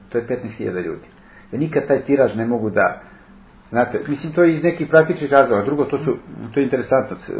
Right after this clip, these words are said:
Na primjer, Svetlana Bojković je tu napravila jednu od svojih najboljih uloga, Đuza Stojković,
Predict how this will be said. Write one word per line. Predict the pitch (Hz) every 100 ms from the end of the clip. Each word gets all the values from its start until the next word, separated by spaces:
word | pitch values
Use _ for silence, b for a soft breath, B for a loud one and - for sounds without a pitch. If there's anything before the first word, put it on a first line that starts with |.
| 110
Na |
primjer, | 110 117
Svetlana | - 120 127 110
Bojković | 117 117 120 117 -
je | -
tu |
napravila | 113 110 117 110
jednu | 110 107
od | 101
svojih | 104 101
najboljih | 107 110 113 -
uloga, | 120 - - -
Đuza | 104 92
Stojković, | - 104 95 107 92 -